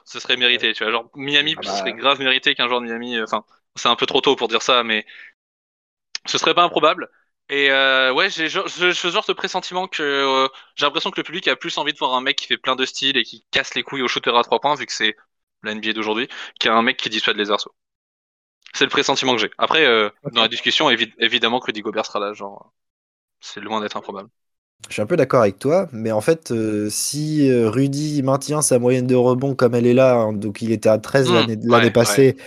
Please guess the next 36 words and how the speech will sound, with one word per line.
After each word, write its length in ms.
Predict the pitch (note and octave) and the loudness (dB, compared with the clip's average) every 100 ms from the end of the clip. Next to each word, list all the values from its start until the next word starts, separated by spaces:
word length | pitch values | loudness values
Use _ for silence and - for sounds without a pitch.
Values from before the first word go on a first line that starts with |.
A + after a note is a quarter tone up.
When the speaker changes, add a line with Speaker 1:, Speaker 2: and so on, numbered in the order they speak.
| - - - | -20 -20 0
Speaker 1:
ouais. 80 | A#2+ | 4
Speaker 3:
et 40 | C3+ | 4
s'il 280 | - E3 | 4 4
maintient 360 | E3+ E3+ F3+ F3 | 4 4 4 6
à 120 | D#3+ | 6
dix-sept, 420 | C#3+ D3+ - D#3+ | 4 0 2 2
dix-huit, 560 | C#3 C#3+ D3+ A3 G#3+ - A2 | 2 -4 -4 -6 -6 -8 2
euh, 560 | A2+ A2+ A2+ G#2+ G#2+ | 4 6 4 4 2
gros, 420 | G#2 B2+ F#3 E3 | 2 4 4 6
euh, 240 | A#2 G#2+ G2 - _ _ _ _ - | 4 2 -2 -14 _ _ _ _ -2
Speaker 1:
Dennis 240 | A2 A2 | 0 2
Speaker 3:
un 20 | A2+ | 4
Speaker 1:
Rodman. 300 | C#3+ D#3 F3 | 4 2 -2
Speaker 3:
autre, 640 | - - - - A3 - | -12 -12 -8 -2 -2 0
euh, 120 | G#2+ | 2
ouais, 200 | C#3 G#3 | 6 6
c'est 120 | F3 | 4
ça, 220 | - F#3 - - | 4 4 4 -2
<laughs> 100 | D3 | 0
c'est, 280 | - B2 B2 | 4 4 4
c'est 140 | C3+ | 4
exactement 480 | B2 C#3+ C#3 C3 A#2+ | 4 2 2 0 0
ça. 240 | - - - - - - | -4 -8 -10 -20 -12 2
Speaker 2:
Alors, 180 | D#3 F3 | 4 4
on 40 | |
est 60 | D3 | 2
clairement 320 | F3 E3+ F3+ | 2 2 0
sur 200 | - D#3 | 0 -4
une 80 | D3+ | -4
saison 340 | - D3+ E3+ | -6 -2 -2
sur 320 | - D3 C3+ | -2 -4 -2
la 80 | C3+ D3 | -2 -2
base 100 | C#3+ | -2
de 160 | C#3 | 0
Dennis, 320 | C3 C#3 C3 | -2 -4 -6
hein. 80 | - | -10